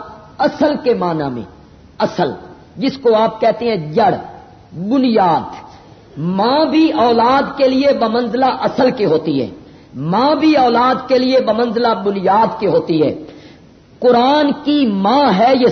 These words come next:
سورت، قرآن کی جڑ ہے یہ سورت،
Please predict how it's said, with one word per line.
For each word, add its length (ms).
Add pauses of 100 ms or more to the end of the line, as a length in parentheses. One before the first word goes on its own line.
سورت، 260 (720)
قرآن 560 (160)
کی 440
جڑ 220 (100)
ہے 140
یہ 100 (100)
سورت، 260